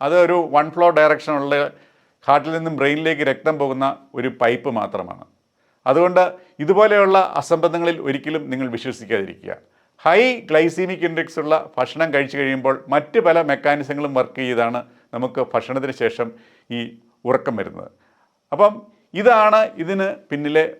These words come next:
വാസ്തവങ്ങൾ. എനിക്ക് ഒരു കാര്യമേ പറയാനുള്ളൂ. ഇദ്ദേഹം, ആ, കുറ്റാന്വേഷണത്തിലും മറ്റു കാര്യങ്ങളിലും മോട്ടിവേഷണൽ സ്പീച്ചിലുമൊക്കെ നല്ല മെസ്സേജ് നൽകുന്ന, ഞാനും കേട്ടിട്ടുള്ള നല്ല മെസ്സേജ് നൽകുന്ന സ്പീക്കറാണ്. ദയവ് ചെയ്ത്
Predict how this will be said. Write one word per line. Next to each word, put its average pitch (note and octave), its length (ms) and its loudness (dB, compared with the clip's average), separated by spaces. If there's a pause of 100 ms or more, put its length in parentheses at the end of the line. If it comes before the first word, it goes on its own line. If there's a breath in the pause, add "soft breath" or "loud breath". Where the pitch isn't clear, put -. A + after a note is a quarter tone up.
(100)
വാസ്തവങ്ങൾ. A2+ 580 -2 (600)
എനിക്ക് A3 320 2 (240)
ഒരു G3+ 140 2 (120)
കാര്യമേ F#3 360 4 (340)
പറയാനുള്ളൂ. C#3+ 460 2 (640)
ഇദ്ദേഹം, F3+ 300 4 (600 soft breath)
ആ, A#2+ 40 6 (280)
കുറ്റാന്വേഷണത്തിലും E3+ 760 0
മറ്റു D#3 200 -2
കാര്യങ്ങളിലും D#3 560 2
മോട്ടിവേഷണൽ D#3 500 0
സ്പീച്ചിലുമൊക്കെ C#3+ 600 -2 (640 soft breath)
നല്ല E3+ 220 2 (420)
മെസ്സേജ് D#3+ 360 -2
നൽകുന്ന, C3+ 300 -2 (200)
ഞാനും E3 360 2
കേട്ടിട്ടുള്ള C3+ 420 -2 (160)
നല്ല D3 220 2 (100)
മെസ്സേജ് C3 360 -4
നൽകുന്ന A#2+ 360 -8
സ്പീക്കറാണ്. G#2+ 520 -10 (640)
ദയവ് A3 260 8
ചെയ്ത് A3 220 6